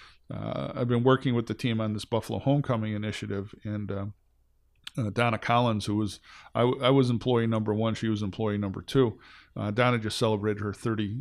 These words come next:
uh, thirty-fifth year, um, at Business First. Uh, but I got, you know, Jim Fink's there thirty years,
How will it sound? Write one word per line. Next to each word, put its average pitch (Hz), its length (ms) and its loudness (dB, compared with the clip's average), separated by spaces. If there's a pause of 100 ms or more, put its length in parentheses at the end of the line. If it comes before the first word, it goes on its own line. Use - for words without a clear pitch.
(100)
uh, - 180 -8
thirty-fifth 113 580 -2
year, 110 280 -8 (400)
um, 113 680 -6
at 110 200 -6
Business 104 320 -4
First. - 520 -8
Uh, 101 220 -4
but 107 160 -6
I 110 60 -2
got, 107 160 -4 (100)
you 135 80 -2
know, 113 80 -2
Jim 117 260 -2
Fink's - 380 -6
there 104 160 -2
thirty 110 360 -4
years, 107 440 -4